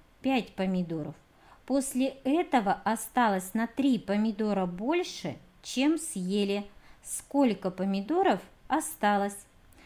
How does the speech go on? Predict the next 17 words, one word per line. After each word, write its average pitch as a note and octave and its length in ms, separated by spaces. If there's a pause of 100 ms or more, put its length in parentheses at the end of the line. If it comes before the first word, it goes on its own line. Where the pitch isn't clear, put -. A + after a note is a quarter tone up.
(120)
Скажите, B3 500
задача A3+ 640
простая D#4 680 (140)
или A3 220
составная? G3 840 (1000)
Верно, F#3 680 (260)
задача F3+ 720 (160)
составная. G3 880 (320)
Для A3+ 240
ответа A#3 480
на G3 240
её G#3 240
вопрос G#3 600
нужно G3 500
выполнить G#3+ 800 (140)
несколько G#3 680
действий. E3 640